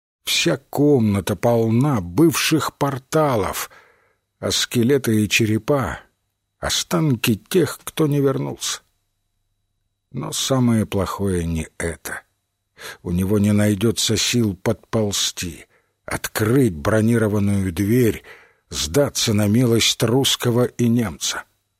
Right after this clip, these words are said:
Он потратил слишком много энергии. Мэддок больше не ощущал боли в горле, желания втянуть воздух в лёгкие. Он засыпал,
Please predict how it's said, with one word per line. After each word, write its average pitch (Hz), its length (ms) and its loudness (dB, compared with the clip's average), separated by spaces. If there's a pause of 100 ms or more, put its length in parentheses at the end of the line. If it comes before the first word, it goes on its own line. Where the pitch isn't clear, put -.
(360)
Он 104 160 -2
потратил 104 580 -2
слишком 110 560 -2
много 101 560 -2
энергии. - 640 -8 (800)
Мэддок 87 720 -2 (240)
больше 101 460 0
не 104 100 2
ощущал 107 840 2
боли 95 380 -2
в 87 120 -10
горле, 87 500 -8 (300)
желания 110 640 2
втянуть 120 460 2
воздух 117 680 2
в 107 140 -2
лёгкие. 98 720 -4 (1080)
Он 131 180 -2
засыпал, 117 720 -8